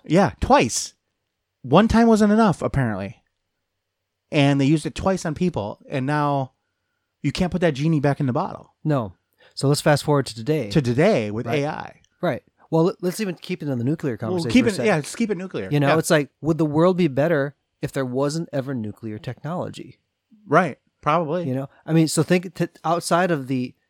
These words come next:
Speaker 2: well, it's, it's weaponry. Like, think about
Speaker 1: Yeah.
Speaker 2: all the tensions worldwide because of nuclear
Speaker 1: Now,
Speaker 2: weapons.
Speaker 1: my whole thing is,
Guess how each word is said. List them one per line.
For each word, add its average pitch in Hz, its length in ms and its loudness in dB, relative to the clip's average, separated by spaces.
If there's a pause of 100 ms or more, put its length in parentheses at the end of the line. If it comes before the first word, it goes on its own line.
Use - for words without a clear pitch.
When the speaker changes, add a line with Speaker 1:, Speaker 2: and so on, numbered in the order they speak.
(240)
Speaker 2:
well, 160 220 0
it's, 170 140 -4
it's - 180 -4
weaponry. 143 460 -8
Like, 95 160 -12
think 165 180 -4
about 185 240 0
Speaker 1:
Yeah. 180 120 4
Speaker 2:
all 165 100 4
the 147 80 0
tensions 180 480 -2
worldwide 156 580 2
because 123 320 -2
of 113 160 -6
nuclear 127 540 -2
Speaker 1:
Now, 147 160 4
Speaker 2:
weapons. 131 100 2
Speaker 1:
my 160 200 4
whole 180 180 6
thing 135 240 0
is, 110 420 -2